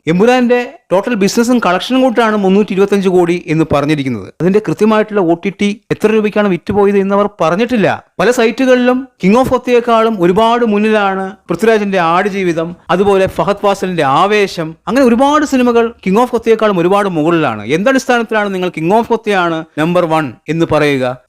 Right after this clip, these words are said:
എമ്പുരാൻ എന്ന സിനിമയുടെ ഒ ടി ടി അവകാശം എത്ര രൂപയ്ക്കാണ് വിറ്റുപോയത് എന്ന് നിങ്ങൾക്ക് എങ്ങനെ പറയാൻ പറ്റും?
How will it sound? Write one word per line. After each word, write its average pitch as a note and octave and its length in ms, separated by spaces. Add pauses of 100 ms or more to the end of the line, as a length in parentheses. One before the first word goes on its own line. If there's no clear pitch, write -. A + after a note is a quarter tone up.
എമ്പുരാൻ B3+ 340
എന്ന B3 180
സിനിമയുടെ A3+ 400
ഒ - 100
ടി A3+ 140
ടി E4+ 120
അവകാശം G#3 380 (200)
എത്ര F#3 200
രൂപയ്ക്കാണ് G#3+ 400
വിറ്റുപോയത് F#3 460
എന്ന് F3 140
നിങ്ങൾക്ക് G3 380
എങ്ങനെ G3 240
പറയാൻ F#3 280
പറ്റും? D3+ 240